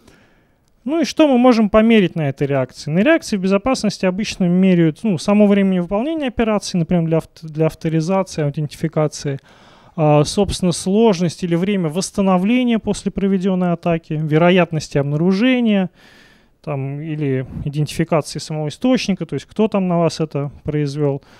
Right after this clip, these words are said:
ну и проценты доступных сервисов, если они падают, или потерянных данных. А вот пара примеров, как, собственно говоря, корректно формулировать эти требования. Тут я цветами немножко поиграл вам, чтоб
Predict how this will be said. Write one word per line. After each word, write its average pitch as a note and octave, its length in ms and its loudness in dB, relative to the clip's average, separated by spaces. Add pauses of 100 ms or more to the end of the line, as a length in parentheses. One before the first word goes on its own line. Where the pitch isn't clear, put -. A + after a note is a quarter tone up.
(180)
ну C#4+ 160 2
и - 20 0
проценты F#3+ 540 0
доступных D#3 520 -2
сервисов, G#3+ 420 -2
если E3 240 -6
они C#3+ 160 -4
падают, C3+ 380 0
или D3+ 100 -2
потерянных C3+ 600 -2
данных. A#2+ 440 -6 (1900)
А D3+ 360 0
вот C4 440 -4
пара A3 200 2
примеров, A3+ 560 2
как, F#3+ 220 2 (120)
собственно - 380 -4
говоря, E3+ 240 4
корректно F3 560 2
формулировать D#3+ 720 2
эти C3+ 420 -8 (240)
требования. D#3 720 -4 (360)
Тут - 180 -10
я C#3 340 -2
цветами D#3+ 520 0
немножко D3+ 420 -4
поиграл F#3 580 -4
вам, C3+ 180 -8 (200)
чтоб - 180 -10